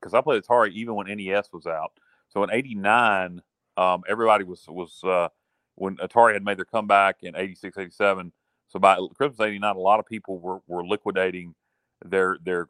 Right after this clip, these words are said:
Atari stock again like they did bef-, during the crash. And for Christmas eighty-nine, I, my mom and dad got me, uh, that was, Santa didn't bring it that year, uh,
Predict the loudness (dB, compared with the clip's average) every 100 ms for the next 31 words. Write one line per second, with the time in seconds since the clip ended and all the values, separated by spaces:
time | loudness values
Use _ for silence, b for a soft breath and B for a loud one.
0 | -12 2 4 4 2 0 0 -6 -10 -8
1 | -6 -8 -8 -10 -14 _ -4 -4 0 4
2 | 6 4 -2 -20 -20 _ _ _ _ _
3 | -2 -2 0 -2 -2 -2 -2 -2 -2 -4
4 | -4 0 2 2 2 0 -4 -6 -2 -2
5 | -4 -4 -4 -8 -12 -14 -18 _ b b
6 | -6 0 0 0 -2 -4 -12 -12 -4 -4
7 | -4 -8 -6 -6 -4 -6 -6 -10 -12 _
8 | _ _ 0 4 4 4 2